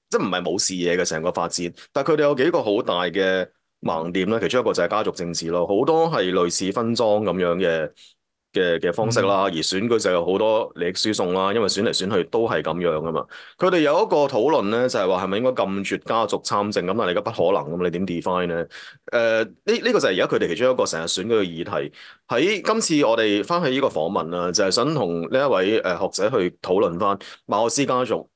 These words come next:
Speaker 1: 一般人點睇佢哋？佢哋而家外交上有噉樣嘅態度，究竟有咩嘅算盤？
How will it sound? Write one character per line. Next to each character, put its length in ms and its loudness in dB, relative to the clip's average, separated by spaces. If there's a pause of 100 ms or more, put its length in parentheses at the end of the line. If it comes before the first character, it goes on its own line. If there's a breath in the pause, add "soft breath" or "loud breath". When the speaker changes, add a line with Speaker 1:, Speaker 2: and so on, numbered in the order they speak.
(120)
Speaker 1:
一 100 -2
般 180 0
人 40 -4
點 120 -6
睇 140 -2
佢 100 -2
哋？ 180 -6
佢 120 -2
哋 140 2
而 40 -4
家 200 0
外 180 0
交 160 0
上 260 0
有 120 0
噉 160 0
樣 80 0
嘅 100 2
態 260 0
度， 280 -2 (160)
究 120 0
竟 140 -2
有 100 0
咩 220 0
嘅 80 -2
算 300 -4
盤？ 140 -4